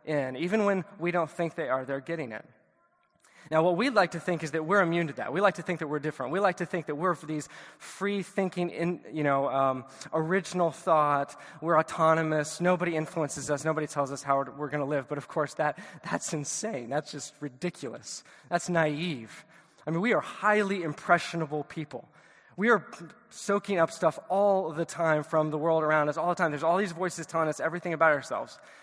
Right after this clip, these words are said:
and how we should be and how we should think and how we should live, what we should buy. There's very few things about us, in fact, that have not been influenced somewhere by someone outside of us, right? I mean, everything from our shoes to our watch to our car to our phone to how we live, how we think,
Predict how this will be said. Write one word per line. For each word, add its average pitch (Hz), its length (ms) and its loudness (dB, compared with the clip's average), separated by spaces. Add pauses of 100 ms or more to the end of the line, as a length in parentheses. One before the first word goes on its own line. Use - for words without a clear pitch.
(220)
and 151 80 -4
how 170 160 8
we 196 80 2
should 185 160 -6
be 170 100 0
and 147 100 0
how 160 120 6
we - 40 -2
should - 180 -10
think 156 200 -2
and 139 80 -6
how 156 120 4
we 160 60 -6
should 156 140 -10
live, 143 340 -2 (220)
what 156 80 -2
we 156 80 0
should 143 140 -10
buy. 139 360 2 (720)
There's 160 140 -2
very 202 160 4
few 185 140 -6
things 175 300 0
about 156 260 4
us, 156 140 0
in 139 80 -4
fact, 131 220 -2
that 143 60 -2
have 131 100 -6
not 165 180 2
been 156 80 -4
influenced 165 520 -2
somewhere 160 360 0
by 131 160 -2
someone 151 400 -2
outside 143 440 2
of - 120 -4
us, 107 180 -10
right? 135 180 -2
I 143 40 -2
mean, 143 120 -2
everything 165 300 -2
from 151 220 -4 (240)
our 170 100 6
shoes 165 380 -4
to 165 160 -4
our 147 180 4 (220)
watch 139 380 4
to 151 200 -2
our 143 300 2
car 139 400 4
to 151 140 -4
our 143 120 4
phone 139 420 0
to 147 240 -6
how 135 220 2
we 156 200 0
live, 143 260 0
how 131 180 0
we 147 140 -4
think, 165 340 -4